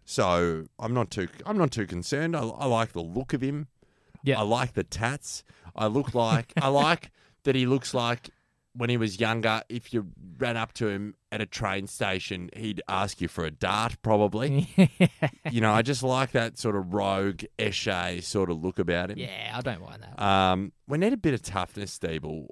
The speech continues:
Speaker 1: Like, no, not, not tou-, we've got a lot of toughness, but a bit of aggression. I want a bit of aggression.
Speaker 2: Yeah.
Speaker 1: And, and I like that,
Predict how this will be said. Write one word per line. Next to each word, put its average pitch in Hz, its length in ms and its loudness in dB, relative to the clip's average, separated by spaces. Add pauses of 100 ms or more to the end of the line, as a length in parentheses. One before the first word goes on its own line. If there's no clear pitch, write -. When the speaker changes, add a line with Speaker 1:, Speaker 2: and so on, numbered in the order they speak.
Speaker 1:
Like, 117 220 2
no, 139 140 -2
not, 156 320 -8
not 151 260 -4
tou-, 123 240 -4
we've 101 160 -8
got 110 120 0
a 90 40 -4
lot 78 120 -6
of - 80 -20
toughness, 82 420 -8
but - 160 -16
a 170 40 -16
bit 240 160 -10
of 254 100 -6
aggression. 85 640 -8
I 123 40 -10
want 170 200 -4
a - 40 -2
bit 151 160 -4
of 87 80 -8
aggression. 82 440 -8
Speaker 2:
Yeah. 92 140 2
Speaker 1:
And, 82 180 -8
and 107 220 -10
I - 100 -12
like 107 220 -6
that, 92 160 -14